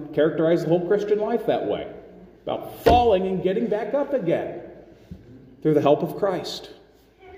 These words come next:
Jesus keeps persisting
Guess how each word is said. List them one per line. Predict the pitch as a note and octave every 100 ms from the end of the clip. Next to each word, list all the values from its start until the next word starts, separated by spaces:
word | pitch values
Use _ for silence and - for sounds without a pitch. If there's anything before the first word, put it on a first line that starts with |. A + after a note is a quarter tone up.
| F#4 F4 - - F#4+ F4 - - - - - D4 - - - - _ _ _ _ _
Jesus | - G3+ F3+ F3
keeps | - E3+ E3+
persisting | - D#3 - E3+ - -